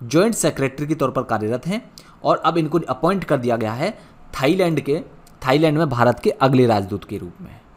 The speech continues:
क्लियर? और चलते हैं आगे। यहाँ पर आप देख सकते हैं ये हैं श्री, अ, कौन, नागेश सिंह, है ना,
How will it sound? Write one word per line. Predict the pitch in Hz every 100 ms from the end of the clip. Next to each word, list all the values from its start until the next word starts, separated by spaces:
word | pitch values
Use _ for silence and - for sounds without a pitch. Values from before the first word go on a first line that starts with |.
| -
क्लियर? | 165 233 - - - - - - - - - - - - - - - - -
और | 95 92 95 92 92 - - - - - - - -
चलते | 110 147
हैं | 160
आगे। | 127 135 185 - - -
यहाँ | 123 123 139
पर |
आप | 156 131
देख | 135 135
सकते | 139 -
हैं | 143
ये | 120 120
हैं | 120
श्री, | 110 123 113 - - - - -
अ, | 104
कौन, | 104 143 196 - 104
नागेश | 107 113 143
सिंह, | - 170 202 - - - - - - -
है |
ना, | 165 113